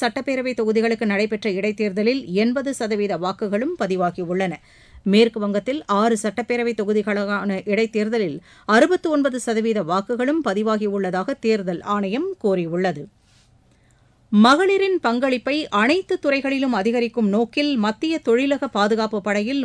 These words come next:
முதலாவது அனைத்து மகளிர் பிரிவுக்கு ஒப்புதல் அளிக்கப்பட்டுள்ளதாக உள்துறை அமைச்சர் திரு அமித் ஷா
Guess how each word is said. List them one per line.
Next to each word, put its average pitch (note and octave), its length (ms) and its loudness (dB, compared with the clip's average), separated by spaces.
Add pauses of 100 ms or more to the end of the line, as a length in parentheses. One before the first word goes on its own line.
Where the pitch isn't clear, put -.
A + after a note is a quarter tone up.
முதலாவது C4+ 720 0
அனைத்து C4+ 500 0
மகளிர் A#3 420 0
பிரிவுக்கு G#3 460 0
ஒப்புதல் D#4+ 520 0
அளிக்கப்பட்டுள்ளதாக G3+ 960 -2 (340)
உள்துறை A3 420 2
அமைச்சர் B3+ 400 0
திரு G#3 160 -2
அமித் F#3 260 -4
ஷா C4+ 120 -2